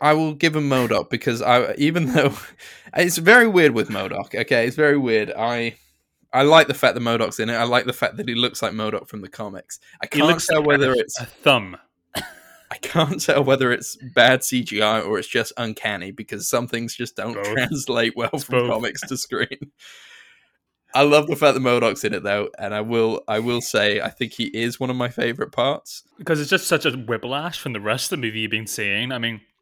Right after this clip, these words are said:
Speaker 2: even though the rest of the movie's been so wacky and, you know, whimsical, you st-, you just get this whiplash of this character <laughs> turning up, and it's a really, you know,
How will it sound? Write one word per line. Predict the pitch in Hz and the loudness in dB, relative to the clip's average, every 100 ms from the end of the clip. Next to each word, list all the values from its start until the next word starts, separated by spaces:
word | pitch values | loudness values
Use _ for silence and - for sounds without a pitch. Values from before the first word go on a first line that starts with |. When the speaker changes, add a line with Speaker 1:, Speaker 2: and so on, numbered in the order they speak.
| _ _ _ - - | _ _ _ -12 0
Speaker 2:
even | 170 151 143 | 2 2 2
though | 131 | 2
the | 120 | 4
rest | 120 - | 2 0
of | |
the | 123 | -4
movie's | 110 113 | -4 -6
been | 113 113 | -6 -6
so | 120 104 | -8 -6
wacky | 104 107 - 113 113 113 | -4 -4 -4 -8 -8 -10
and, | 92 95 95 _ _ _ | -12 -14 -18 _ _ _
you | 123 | -12
know, | 101 95 | -10 -6
whimsical, | 104 117 131 135 135 | -6 -4 -4 -2 -4
you | 139 120 - | -6 -12 -14
st-, | - - 156 | -14 -4 0
you | 190 | 2
just | 156 139 | 0 -2
get | 147 127 | 0 0
this | 123 113 - | 0 -6 -6
whiplash | 123 113 117 113 | -6 -2 -2 -2
of | 120 | -4
this | 107 | -10
character | - 110 98 147 | -2 -2 0 -2
<laughs> | |
turning | 135 147 127 123 | 0 0 0 0
up, | 135 - | -2 -4
and | - 151 | -6 -4
it's | 131 - | -6 -6
a | 127 | -6
really, | 117 113 110 - - 135 | -4 -4 -6 -12 -6 0
you | |
know, | 131 | 0